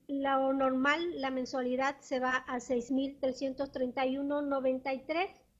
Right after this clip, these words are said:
que para el público en general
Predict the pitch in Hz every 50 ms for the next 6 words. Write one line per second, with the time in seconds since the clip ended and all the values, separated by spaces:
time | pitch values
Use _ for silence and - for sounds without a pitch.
0 | _ _ _ _ _ _ _ _ _ _ _ _ _ _ _ _ - 302 277 277
1 | - 302 285 262 277 269 269 262 - - 311 311 339 349 349 - 359 359 359 359
2 | 359 359 349 359 349 349 339 339 370